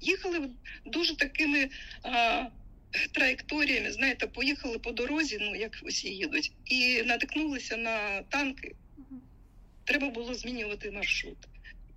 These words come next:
Speaker 1: І коли вони нам, він мені подзвонив і кажу: "Ти де?" А він каже: "Та ось ми отут". Я кажу: "Так це ж ти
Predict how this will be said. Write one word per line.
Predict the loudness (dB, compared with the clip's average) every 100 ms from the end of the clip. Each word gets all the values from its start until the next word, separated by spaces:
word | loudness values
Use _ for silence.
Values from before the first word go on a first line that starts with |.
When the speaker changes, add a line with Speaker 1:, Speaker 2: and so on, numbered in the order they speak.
| -10 0
Speaker 1:
І | 2
коли | 2 2 4
вони | 4 4
нам, | 4 2 0
він | -6 -2 0
мені | 2 0
подзвонив | -2 -4 -2 0 -2
і |
кажу: | -2 -4 -2
"Ти | 0
де?" | 0 0 -4 -6 -14 -18 -18 -6
А | 0 2 2
він | 2 0
каже: | 2 0 0 -4 -2
"Та | 2 4
ось | 4 4 2
ми | 2
отут". | 2 -2 0 -2 -2
Я | -6 -6
кажу: | -4 -6
"Так | -4 -8 -4
це | 2 4
ж | 6 4 0
ти | -4